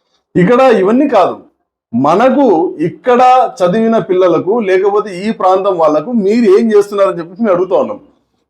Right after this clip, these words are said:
ఇదే జిఏ మైసూర్ ప్రైవేట్ లిమిటెడ్ వాళ్ళు అదే జొన్నగిరిలో అక్కడ చెరువులో కంపబడింది, ఆ చెరువు పక్కన ఉన్నటువంటి ఆయకట్లో అక్కడంతా కూడా కంప పెరిగిపోయింది, ఆ ముళ్ళ కంప తీయండి, ఇక్కడ ప్రజలకు సహకరించండి అని చెప్పేసి వాళ్ళు అడిగితే, మేము already చేసినటువంటి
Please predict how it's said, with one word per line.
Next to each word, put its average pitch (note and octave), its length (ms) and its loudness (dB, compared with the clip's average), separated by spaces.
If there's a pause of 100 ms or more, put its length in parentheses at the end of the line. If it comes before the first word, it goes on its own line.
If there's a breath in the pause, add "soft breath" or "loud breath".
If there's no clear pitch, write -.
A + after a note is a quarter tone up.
ఇదే F#3+ 380 2
జిఏ G#3+ 180 2
మైసూర్ G#3+ 320 0
ప్రైవేట్ F#3+ 260 0
లిమిటెడ్ F3+ 280 -4
వాళ్ళు C#3+ 340 0
అదే F#3+ 240 0
జొన్నగిరిలో F3 720 -2
అక్కడ F3 340 -2 (100)
చెరువులో F3+ 320 0
కంపబడింది, C#3+ 720 -4 (460)
ఆ F3+ 240 2 (180)
చెరువు G#3+ 240 2
పక్కన F3+ 320 -2
ఉన్నటువంటి G3 400 0
ఆయకట్లో F3 480 0
అక్కడంతా E3 380 -4
కూడా E3+ 160 -6
కంప D#3 380 -4
పెరిగిపోయింది, C#3 600 -4 (300 loud breath)
ఆ - 40 0
ముళ్ళ E3+ 240 2
కంప G3+ 340 -2
తీయండి, F#3 300 0
ఇక్కడ F3+ 180 -2
ప్రజలకు E3+ 380 -2
సహకరించండి D#3+ 640 -4
అని D3+ 100 -8
చెప్పేసి C#3+ 220 -10
వాళ్ళు C#3 160 -2
అడిగితే, D3+ 200 -6
మేము D#3 240 -4
already D3 280 -2
చేసినటువంటి C#3+ 840 -6